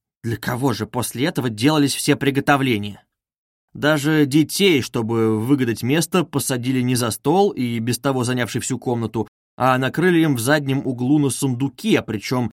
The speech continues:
обеих маленьких усадили на скамейку,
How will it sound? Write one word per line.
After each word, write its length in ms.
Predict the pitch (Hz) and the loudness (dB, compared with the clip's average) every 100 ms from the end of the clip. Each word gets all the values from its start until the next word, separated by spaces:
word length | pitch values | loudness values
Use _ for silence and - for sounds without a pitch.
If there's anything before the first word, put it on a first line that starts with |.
| - | -4
обеих 500 | 120 113 147 139 - | -4 2 4 4 0
маленьких 500 | 127 170 185 170 - | -2 0 -2 -4 -4
усадили 460 | 143 156 113 135 | -2 -2 -2 0
на 120 | 131 117 | 0 -2
скамейку, 720 | - 107 110 139 165 214 | -2 -2 0 0 0 0